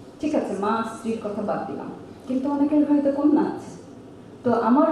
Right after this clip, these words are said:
কন্যা যেন থাকে নির্ভয়ে, এটা পড়ে কেন আপনি আপনার কন্যাকে ভবিষ্যতের একটা সুস্থ জীবন দিবেন না?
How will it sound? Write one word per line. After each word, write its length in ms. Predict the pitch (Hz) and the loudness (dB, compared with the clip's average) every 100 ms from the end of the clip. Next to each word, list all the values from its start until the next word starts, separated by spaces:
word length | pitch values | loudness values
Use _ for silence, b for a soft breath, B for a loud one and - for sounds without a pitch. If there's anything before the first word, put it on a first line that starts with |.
| 320 | 2
কন্যা 280 | 277 254 240 | 4 4 4
যেন 160 | 208 | 2
থাকে 340 | 208 202 - 170 | -2 -4 -10 -10
নির্ভয়ে, 720 | 170 - - - - - 214 | -8 -8 -8 -10 -12 -8 -4
এটা 120 | 247 247 - | -2 -2 2
পড়ে 300 | 247 202 202 - | 2 2 0 -2
কেন 280 | 254 277 320 | -2 2 2
আপনি 380 | 302 - 254 220 | 2 0 0 -2
আপনার 300 | - 240 - | 0 -2 -2
কন্যাকে 640 | 208 208 185 165 180 185 - - B B B - 185 | 0 0 0 -2 -4 -4 -6 -14 B B B -14 -2
ভবিষ্যতের 480 | 247 269 262 220 208 | 2 2 2 -2 -6
একটা 160 | 202 - | -8 -8
সুস্থ 320 | 233 - 202 | -10 -10 -10
জীবন 200 | 185 175 - | -8 -8 -8
দিবেন 160 | - | -10
না? 140 | 294 | -10